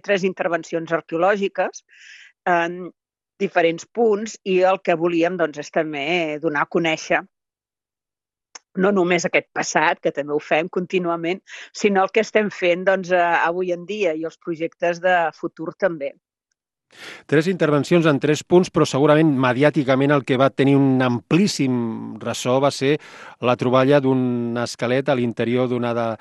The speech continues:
Speaker 2: de les torres de, de la muralla d'Olèrdola, d'un, d'un, d'un crani, eh, d'època íbera. Va ser una, una troballa que, que potser, mm, ha servit per eclipsar altres troballes importants.
Speaker 1: Sí,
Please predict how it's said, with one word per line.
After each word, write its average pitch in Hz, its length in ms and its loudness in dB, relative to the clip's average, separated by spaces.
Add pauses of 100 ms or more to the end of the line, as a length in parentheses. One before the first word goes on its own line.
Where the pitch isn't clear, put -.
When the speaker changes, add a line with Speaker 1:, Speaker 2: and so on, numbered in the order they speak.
(380)
Speaker 2:
de 123 140 -2
les 113 180 -2
torres 123 400 0 (160)
de, 113 320 -4
de 117 160 -4
la 113 80 -2
muralla 120 400 -2
d'Olèrdola, 123 520 0
d'un, 110 520 -8 (100)
d'un, 117 240 -4 (380)
d'un 131 200 2
crani, 135 360 2
eh, - 560 -8
d'època 127 440 -2 (760)
íbera. 117 560 2
Va 117 240 -6
ser 135 160 -2
una, 139 200 0
una 127 200 -2
troballa 135 380 0 (140)
que, 151 120 -6
que 131 200 0 (200)
potser, 156 520 0 (120)
mm, 131 480 -10
ha 135 100 -4
servit 156 300 -2
per 165 160 6
eclipsar 147 320 2
altres 175 240 2
troballes 139 320 2
importants. 123 640 -2 (1800)
Speaker 1:
Sí, 302 340 0